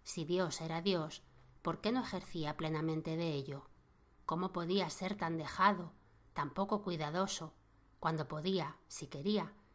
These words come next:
tener el mundo verde, lleno de comida, de agua potable, y si le daba la gana, podía conseguir que sus habitantes fueran felices y que nunca pasaran hambre ni calamidades? Recuerdo aquel día,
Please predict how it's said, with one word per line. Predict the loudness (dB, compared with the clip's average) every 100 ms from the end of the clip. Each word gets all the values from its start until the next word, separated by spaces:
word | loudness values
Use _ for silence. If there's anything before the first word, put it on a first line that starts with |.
| -20 -4
tener | 0 2 2
el | 0
mundo | 2 2 2 0
verde, | 0 0 0 -4 -6 -10 -20 -8
lleno | -2 2 2
de | 2 -2
comida, | 0 2 2 0 -6 -10 -12
de | -4 0
agua | 2 2
potable, | 0 2 4 4 2 -6 -12 -20 -20 -8
y | -6
si | -4
le | -2 0
daba | 2 2
la | 2 4
gana, | 4 2 -2 -6 -18 -8
podía | -2 0 0 0
conseguir | -2 -2 -4 0 0 0
que | -6
sus | -6 -4
habitantes | -4 0 2 2 0 -4
fueran | -2 -2 -2
felices | -4 0 0 0 -8 -10 -14 -20 -16
y | -10
que | -4 0
nunca | 2 2 0
pasaran | -2 0 0 0 2
hambre | 2 2 -2
ni | -2
calamidades? | -2 -2 -2 -2 -2 -4 -10 -14 -18 -20 -20 -20 -20 -18 -4
Recuerdo | -2 0 0 0
aquel | -2 -2 -2
día, | -2 -2 -4